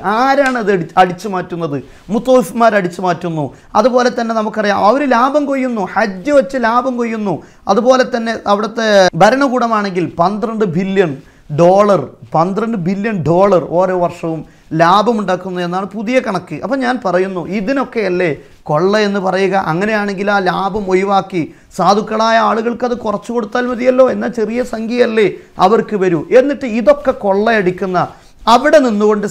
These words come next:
സംസാരിക്കുന്ന ഒരു വ്യക്തി ഇത്തരത്തിലുള്ള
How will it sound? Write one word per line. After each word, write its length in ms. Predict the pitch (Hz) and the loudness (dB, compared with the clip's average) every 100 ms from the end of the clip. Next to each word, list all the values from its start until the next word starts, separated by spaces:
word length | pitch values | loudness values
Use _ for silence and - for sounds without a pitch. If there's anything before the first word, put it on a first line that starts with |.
| 196 | -4
സംസാരിക്കുന്ന 600 | 165 160 185 185 180 190 190 | -6 -2 0 -2 -2 -2 0
ഒരു 80 | 160 | 0
വ്യക്തി 320 | 151 - 180 143 135 165 208 | -2 -4 -4 -4 -4 -4 -4
ഇത്തരത്തിലുള്ള 720 | - 302 294 285 254 233 208 | 2 6 6 4 -4 -2 0